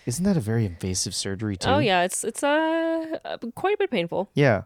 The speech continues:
Speaker 1: But you can, you get a premium for your eggs.
Speaker 2: Yeah, oh, but then, but then our, my actual D N A is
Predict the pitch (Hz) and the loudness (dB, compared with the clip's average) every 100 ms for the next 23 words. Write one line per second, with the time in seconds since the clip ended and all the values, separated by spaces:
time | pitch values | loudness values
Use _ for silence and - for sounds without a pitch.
0 | _ _ _ _ _ _ _ _ _ _ | _ _ _ _ _ _ _ _ _ _
1 | _ 110 113 117 127 107 - _ - 107 | _ 4 4 4 2 2 -6 _ -8 0
2 | 127 - 110 107 95 90 90 92 92 - | 0 0 -2 0 -2 -4 -4 -4 -4 2
3 | 330 320 339 339 370 392 392 - 311 302 | 6 8 6 4 4 4 0 0 -2 4
4 | 339 370 - - 269 - _ 220 247 277 | 4 4 2 4 4 2 _ 2 6 6
5 | - 220 285 - 254 214 190 220 233 226 | 6 4 4 0 2 2 2 4 4 2
6 | 202 - 220 180 160 190 _ _ _ _ | 0 2 4 4 2 -2 _ _ _ _
7 | _ _ _ - 247 | _ _ _ 2 2